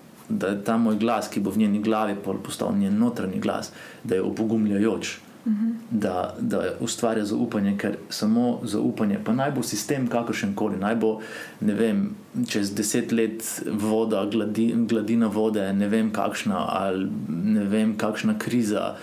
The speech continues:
Speaker 1: z hrano, karkoli že, na kar jaz lahko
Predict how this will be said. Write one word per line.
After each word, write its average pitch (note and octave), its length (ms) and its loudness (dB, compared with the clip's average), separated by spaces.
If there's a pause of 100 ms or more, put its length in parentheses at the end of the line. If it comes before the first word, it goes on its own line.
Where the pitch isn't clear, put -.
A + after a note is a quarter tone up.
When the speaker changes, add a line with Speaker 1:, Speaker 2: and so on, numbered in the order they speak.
(200)
Speaker 1:
z G#2+ 180 2
hrano, A#2 460 2
karkoli A2+ 420 0
že, G#2 140 2
na G#2 120 2
kar A#2 260 0 (180)
jaz A#2+ 380 2 (440)
lahko A2 380 0